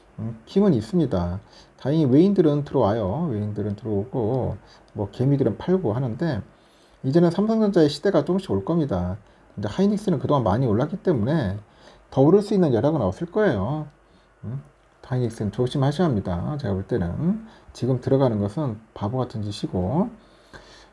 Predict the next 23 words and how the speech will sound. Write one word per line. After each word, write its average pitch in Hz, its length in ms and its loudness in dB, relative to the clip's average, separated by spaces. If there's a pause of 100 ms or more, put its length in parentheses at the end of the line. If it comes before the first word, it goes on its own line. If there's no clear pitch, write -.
(180)
어, 120 240 -4
그리고 170 340 4
우선주도 202 680 4
육만 180 280 2
삼천칠백 202 680 0
원, 139 140 0
팔백 180 220 0
원에서 147 280 0
왔다 110 180 -4
갔다 131 160 -6
할 127 80 -4
겁니다. 175 640 -2
잘하면 135 460 0
육만 147 220 2
사천 165 260 -2
원까지 147 220 0
갈 110 160 -4
수도 - 180 -10
있겠죠. 160 640 0 (480)
음? 202 200 -4 (360)
어, 104 260 -6
운 120 160 0
좋으면은. 120 720 2